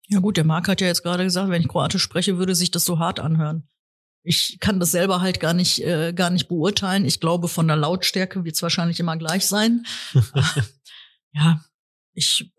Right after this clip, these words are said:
Speaker 1: ich, ich kann das schlecht beurteilen. Das müsste halt jemand sagen.
Speaker 2: Mhm.
Speaker 1: Hättest du Patrick fragen müssen im
Speaker 2: Mhm.
Speaker 1: Interview, ne?
Speaker 2: <laughs>
Speaker 1: Der, der erlebt das ja auch so manchmal, aber ich glaube,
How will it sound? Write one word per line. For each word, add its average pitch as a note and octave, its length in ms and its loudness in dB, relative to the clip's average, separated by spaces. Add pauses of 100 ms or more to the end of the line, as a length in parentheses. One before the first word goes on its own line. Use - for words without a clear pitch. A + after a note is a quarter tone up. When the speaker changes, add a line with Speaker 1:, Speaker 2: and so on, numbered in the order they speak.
(140)
Speaker 1:
ich, - 220 -4
ich - 120 0
kann C4+ 160 -2
das B3 100 0
schlecht A3 240 -2
beurteilen. F3 400 -2
Das D#3 140 0
müsste F#3 240 2
halt F3 160 0
jemand E3+ 240 -2
sagen. F3+ 240 -4
Speaker 2:
Mhm. B2+ 180 4
Speaker 1:
Hättest A#3+ 280 -2
du G3 100 -2
Patrick A3 360 -12
fragen D3+ 280 -6
müssen D#3 260 -2
im B2 120 8
Speaker 2:
Mhm. B2+ 40 4
Speaker 1:
Interview, D#3+ 400 -2
ne? F3+ 580 2 (180)
Speaker 2:
<laughs> - 180 -14
Speaker 1:
Der, D#3+ 220 -6
der E3+ 180 0
erlebt F3 300 0
das E3 120 2
ja E3+ 100 2
auch E3+ 140 -2
so G3 120 2
manchmal, F3+ 520 4
aber E3 480 2 (640)
ich - 220 0
glaube, E3+ 760 0